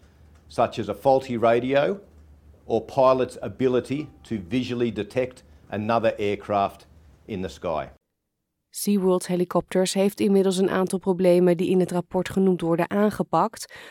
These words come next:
Speaker 2: maar volgens Mitchell moet er nog veel gedaan worden om het proces te verbeteren.
Speaker 1: In all, our investigation has made twenty-eight findings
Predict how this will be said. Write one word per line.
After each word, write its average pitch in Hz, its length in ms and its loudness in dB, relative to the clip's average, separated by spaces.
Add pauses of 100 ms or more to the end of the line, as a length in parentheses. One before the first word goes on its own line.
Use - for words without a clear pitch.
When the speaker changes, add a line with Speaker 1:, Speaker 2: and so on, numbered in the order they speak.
(160)
Speaker 2:
maar 262 100 -2
volgens 247 340 2
Mitchell 254 460 4
moet 262 200 2
er 240 100 4
nog 202 180 2
veel 196 320 4
gedaan 285 360 0
worden 262 260 2
om 233 120 2
het 233 180 0
proces 196 500 -2
te 190 120 0
verbeteren. 156 680 0 (360)
Speaker 1:
In 127 140 -4
all, 160 260 6
our 135 180 0
investigation 123 680 -2
has 107 160 -8
made 113 180 -2
twenty-eight 135 560 -6
findings 92 640 -4